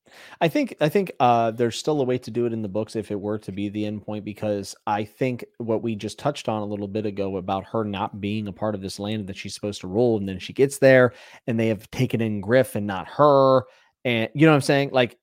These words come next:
she's like, "Well, I don't even care about these people. Like, they don't, they, they are not acknowledging all these amazing things I did in Essos." Like, I st-, I still think that there's a, there's a path there in the books, but I just don't think that's where this character ends up. I, I'm, I'm with you thinking that she sacrifices herself most likely against the others.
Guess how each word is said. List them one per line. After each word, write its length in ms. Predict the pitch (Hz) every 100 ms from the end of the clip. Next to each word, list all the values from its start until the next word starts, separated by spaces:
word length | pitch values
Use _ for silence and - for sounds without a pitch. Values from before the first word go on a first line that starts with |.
| _ _ _ -
she's 200 | - 120
like, 120 | 127
"Well, 360 | 117 117 113 -
I 140 | 104 139
don't 100 | 143
even 160 | 101
care 200 | 95 117
about 240 | 139 107 -
these 200 | - -
people. 300 | - - 78
Like, 220 | 95 101
they 140 | 120 135
don't, 220 | 131 113
they, 300 | 113 123 147
they 200 | 113 135
are 100 | 143
not 140 | 120 101
acknowledging 540 | 98 101 98 98 101
all 100 | 98
these 240 | 101 95
amazing 380 | 104 101 98 101
things 220 | 98 98
I 60 | 92
did 180 | 90 87
in 120 | 87
Essos." 460 | 104 151 - 127 123
Like, 140 | 147
I 120 | 131 135
st-, 200 | - 208
I 60 | 151
still 200 | - 220
think 160 | 190
that 80 | 156
there's 180 | 143 120
a, 60 |
there's 240 | 120 131 104
a 40 |
path 380 | - 123 120 - 95
there 320 | 90 80 - _ _ _ _ -
in 160 | 147
the 80 | 131
books, 420 | 104 104 82 - -
but 240 | 131 120 -
I 80 |
just 240 | 131 139 120
don't 220 | 139 117
think 160 | 110 95
that's 200 | 87 -
where 100 | 82
this 120 | -
character 380 | - - _ -
ends 180 | -
up. 140 | - - _
I, 160 | 113 107
I'm, 220 | 101 104
I'm 160 | 98 113
with 180 | 107 -
you 260 | 98 95
thinking 340 | 90 95 92 90
that 120 | 85
she 140 | -
sacrifices 760 | 90 80 - 101 71 90 - 101
herself 400 | 95 - 82 90
most 220 | 95 98
likely 420 | 101 95 - 98 95
against 320 | 95 95 -
the 100 | 95
others. 400 | 95 104 104